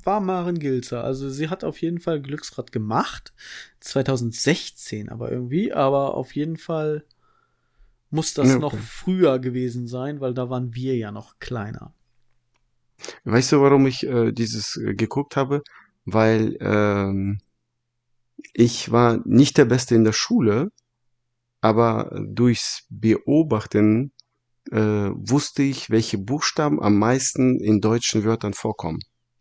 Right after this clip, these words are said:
Speaker 1: Ernstl.
Speaker 2: Und deswegen konnte ich auch
Speaker 1: Es war das
Speaker 2: Was?
Speaker 1: Ernstel. Es war immer das
Speaker 2: Ernstl?
Speaker 1: Ernstel. Ja, E R N S T L. Ernstel, haben sie immer gesagt. Das
Speaker 2: Hm.
Speaker 1: waren die Buchstaben, die am häufigsten vorkommen, wo am meisten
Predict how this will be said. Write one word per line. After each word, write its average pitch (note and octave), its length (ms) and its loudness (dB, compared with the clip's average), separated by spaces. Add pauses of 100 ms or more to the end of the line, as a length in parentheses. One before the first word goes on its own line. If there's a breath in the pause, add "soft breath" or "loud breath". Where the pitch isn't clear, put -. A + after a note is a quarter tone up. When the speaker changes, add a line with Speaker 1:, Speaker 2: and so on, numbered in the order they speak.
(440)
Speaker 1:
Ernstl. A#2+ 300 0
Speaker 2:
Und A2 80 8
deswegen A2+ 400 6
konnte A2 280 0
ich G#2+ 140 -6
auch G#2 200 0 (460)
Speaker 1:
Es - 160 -6
war C#3 80 0
das C3+ 160 -2
Speaker 2:
Was? C#3+ 160 4
Speaker 1:
Ernstel. C#3+ 800 0 (420 loud breath)
Es - 120 -8
war D#3 100 0
immer E3+ 180 2
das D#3 180 -2
Speaker 2:
Ernstl? C#3 540 2
Speaker 1:
Ernstel. B2 320 -4
Ja, C3 240 -8 (120)
E E3 260 -2
R D3 460 -4
N D3+ 340 -2
S - 400 -6
T C3 220 -4
L. - 360 -6 (120)
Ernstel, C3 800 -2 (260 loud breath)
haben B2 180 2
sie B2+ 100 0
immer A#2 160 0
gesagt. A2+ 400 -4
Das A#2 80 -2
Speaker 2:
Hm. G#2+ 80 4
Speaker 1:
waren C3+ 140 2
die C3+ 100 -4
Buchstaben, C3+ 420 -2
die B2+ 100 -4
am A#2+ 140 -4
häufigsten C3+ 460 -4
vorkommen, A#2+ 560 -6
wo A#2+ 120 -4
am A#2+ 100 0
meisten C3 480 -4